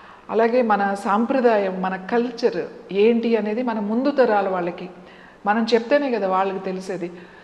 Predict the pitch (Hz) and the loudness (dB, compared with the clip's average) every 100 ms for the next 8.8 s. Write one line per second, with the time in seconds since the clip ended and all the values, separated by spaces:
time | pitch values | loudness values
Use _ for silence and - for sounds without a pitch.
0 | - - 247 226 214 208 196 - 202 - | -20 -6 -2 2 2 0 -4 -6 -8 -2
1 | 220 214 214 185 202 185 180 190 220 254 | -2 -2 -6 -6 -6 -4 -4 -2 0 0
2 | 262 269 262 233 - 214 202 208 - 190 | -2 -6 -8 -10 -6 -4 -4 -6 -12 -12
3 | 180 220 240 285 269 202 185 185 175 175 | -4 0 0 -2 -8 -6 -6 -4 -6 -6
4 | 170 170 - - - - - 196 220 254 | -10 -14 -16 -20 -20 -16 -8 -2 0 0
5 | 277 269 - - - - 185 202 233 226 | -2 -6 -10 -18 -20 -12 -4 0 0 4
6 | 269 240 233 240 208 202 233 233 233 226 | 4 4 0 -2 -2 -2 -4 -2 -2 0
7 | 226 220 220 - - - - 208 214 202 | -2 -2 -6 -14 -18 -14 -6 -4 -2 -2
8 | 180 208 240 233 226 220 214 | -2 -2 0 0 0 -2 -4